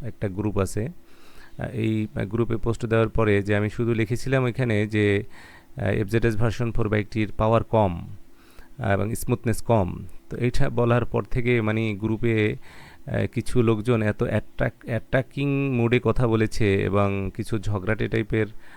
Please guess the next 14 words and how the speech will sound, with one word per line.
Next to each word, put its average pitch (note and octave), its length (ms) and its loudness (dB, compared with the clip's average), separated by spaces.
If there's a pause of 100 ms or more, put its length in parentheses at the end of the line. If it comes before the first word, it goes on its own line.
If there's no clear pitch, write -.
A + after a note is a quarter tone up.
(140)
রাইডার G#2+ 340 4
যারা G#2 240 4
আছে G2+ 320 0
তারা G2+ 200 -2
এমনভাবে B2 840 0 (440)
উল্লেখ A2+ 280 2
করেছে A2 480 2
যে G#2+ 120 2
আমার G#2 220 2
বাইক G#2 240 -2
চালানোর A#2 340 0
কোনো A2 140 -2
অভিজ্ঞতাই A2+ 420 0
নেই। F2 200 -2